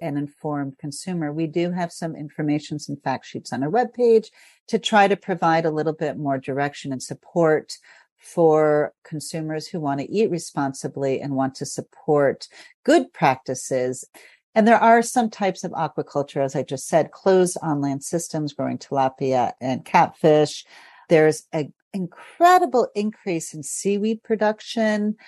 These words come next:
A lot of that's happening along our coastal zones, and it's offering in new ways of supporting coastal communities and coastal economies.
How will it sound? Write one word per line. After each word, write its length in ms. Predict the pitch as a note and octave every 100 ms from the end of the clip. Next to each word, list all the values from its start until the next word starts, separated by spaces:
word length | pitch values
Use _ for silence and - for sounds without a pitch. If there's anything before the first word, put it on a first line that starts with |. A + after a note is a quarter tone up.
| - - -
A 120 | E3+
lot 280 | D#3+ E3 F3+
of 100 | F#3
that's 280 | E3+ E3+ -
happening 460 | E3 D#3 D#3 D3+
along 300 | D3 D3 C#3+
our 100 | C#3
coastal 960 | - F#3 F3 - - E3 D#3+ D#3 D#3 - - -
zones, 760 | D#3+ D#3+ D#3 D#3 D3+ D3+ D3 - - - - _ _
and 560 | E3 D#3 D3 C#3+ D3 C3+ - _ _ _ _
it's 220 | F3 D#3 D3+
offering 440 | D#3+ D3 - D3
in 220 | C#3+ C#3+ - _ _
new 340 | F3 E3 F3+ D#3+
ways 500 | D3+ D3+ D3+ C#3+ -
of 240 | C3 -
supporting 480 | - D3 - D3 C#3+
coastal 360 | - C#3 -
communities 580 | C3+ D3 C#3 C3+ C3+ C3
and 80 | -
coastal 340 | - B2+ -
economies. 840 | - - C4 A#3+ A#3 A3 G#3+ G3+ -